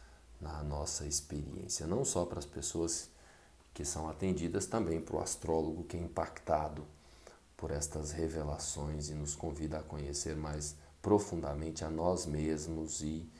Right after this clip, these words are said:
os mistérios do cosmos. Então,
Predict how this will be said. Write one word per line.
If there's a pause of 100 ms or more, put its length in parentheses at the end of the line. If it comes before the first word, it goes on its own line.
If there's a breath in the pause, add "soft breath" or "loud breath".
(260 loud breath)
os
mistérios (640 soft breath)
do
cosmos.
Então,